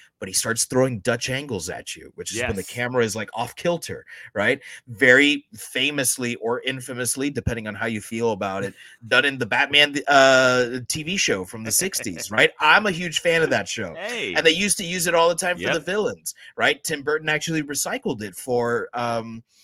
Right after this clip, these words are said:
Speaker 1: for some, uh, for the live action Batman movies. And I think it, you know, it works quite well. There's a reason why it has a name. And if it has a name, it's because it's good and it's used, right? And a Dutch angle, he uses the Dutch angle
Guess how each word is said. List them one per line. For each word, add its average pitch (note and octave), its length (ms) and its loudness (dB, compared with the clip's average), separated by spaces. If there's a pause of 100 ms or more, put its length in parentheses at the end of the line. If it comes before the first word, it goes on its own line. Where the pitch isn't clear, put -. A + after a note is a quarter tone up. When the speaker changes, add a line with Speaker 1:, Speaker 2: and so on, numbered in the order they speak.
(220)
Speaker 1:
for C3+ 100 -10
some, C#3 320 -4
uh, B2 220 -2
for B2 160 -12
the A#2 100 -8
live B2+ 220 -4
action C#3+ 320 -6
Batman F#2+ 420 -10
movies. D2+ 340 -18
And F2+ 100 -14
I G2+ 40 -8
think B2+ 200 -10
it, B2 100 -8 (140)
you B2+ 100 -8
know, C#3+ 140 -4
it B2 120 -6
works G#2 280 -10
quite C3+ 300 -4
well. C3 340 0 (480)
There's G2+ 140 -12
a G#2 80 -6
reason B2 460 -2
why A#2 260 4
it B2 120 2
has A#2+ 220 -2
a A#2 40 -6
name. A2 400 -8
And A2 80 -8
if - 100 -16
it G2+ 80 -10
has A#2 200 -6
a A#2 40 -10
name, C3 240 -8
it's F#3 100 -10
because D3+ 280 -8
it's A#2 140 -8
good B2+ 260 -2
and D#3+ 180 -8
it's D3 200 -6
used, C3+ 540 -4
right? A2 280 -4
And C3+ 100 -2
a A#2 40 -2
Dutch B2 400 -4
angle, C3+ 460 -4 (300)
he C#3 160 -6
uses C3 800 -2 (240)
the A#2 180 -6
Dutch A2 380 -6
angle G#2+ 500 -8